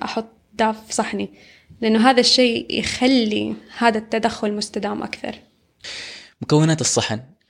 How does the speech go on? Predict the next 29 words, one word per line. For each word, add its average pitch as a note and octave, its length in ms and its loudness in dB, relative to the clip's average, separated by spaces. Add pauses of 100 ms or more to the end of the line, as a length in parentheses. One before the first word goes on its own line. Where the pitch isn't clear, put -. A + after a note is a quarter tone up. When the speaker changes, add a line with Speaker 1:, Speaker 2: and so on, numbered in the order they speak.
Speaker 2:
أنت D3 120 0
قلتي D#3+ 480 2
ناكل C#3 300 2
أي C3+ 140 4
شيء C3+ 140 0
موجود A#2+ 260 0
في - 60 -6
البيت، A#2 260 2
مش B2 240 -2
لازم A2 200 4
إنه G#2+ 180 0
أنا A2 100 4
أجيب G#2+ 160 0
شيء G#2 160 2
من G2+ 140 -2
برا. - 320 -4 (200)
Speaker 1:
مهم. B3+ 180 2
Speaker 2:
هل A2+ 280 4
إنه G#2 360 2
بس G#2+ 240 2
إنه G#2 300 0 (1500)
اللي A2 200 6
أمي A2 160 6
طبخته G#2 540 0 (560)
Speaker 1:
مم. B3 200 0
Speaker 2:
أغرف - 340 2
لي - 80 4
على - 160 2
قدي G2+ 420 0